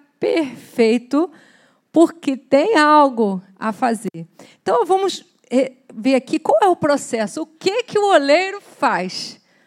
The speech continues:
Ele começa aqui, ó. Primeiro passo do oleiro, ele escolhe o barro e ele leva pra olaria. Quem é que mora em olaria? Aê! <laughs> Tem gente aqui também que eu conheço que já morou em olaria também,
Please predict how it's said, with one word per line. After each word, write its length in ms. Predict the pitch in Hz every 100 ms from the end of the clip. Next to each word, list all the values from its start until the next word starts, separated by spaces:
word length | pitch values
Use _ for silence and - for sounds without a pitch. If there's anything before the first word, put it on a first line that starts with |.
| _ -
Ele 120 | 220
começa 500 | 233 247 226 254 -
aqui, 280 | - - 208
ó. 180 | 185 170 _ _ _ _ _ _ _ _
Primeiro 340 | 226 240 311 -
passo 360 | 285 254 -
do 100 | 226
oleiro, 480 | 220 233 247 190 185 180 _ _ _ _ _ _ _ _ _ -
ele 140 | 220
escolhe 440 | 240 - 247 240 277
o 40 |
barro 360 | 220 180 175 170 - _ _ _ _ _
e 80 | 220
ele 160 | 220 220
leva 280 | 220 226
pra 160 | 233 240
olaria. 680 | 240 254 233 190 175 170 160 214
Quem 140 | 240 262
é 60 |
que 140 | 269 254
mora 240 | 240 240
em 40 |
olaria? 600 | 247 233 226 240 262 285 277 _ -
Aê! 760 | 269 277 294 311 311 311 311 294 - 415 - 349 - 330 - 269 - 247 - _ _ _ _ _ _ _ _ _
<laughs> 1040 | 240 262 294 277 254 - - - - 208 -
Tem 160 | 240
gente 220 | 220 247
aqui 160 | 247 285
também 300 | 294 285 294
que 80 | 285
eu 60 |
conheço 300 | - 262 262
que 80 | 262
já 160 | 233 247
morou 260 | 269 262
em 80 | 269
olaria 360 | 277 254 254 247
também, 720 | 285 247 220 214 208 196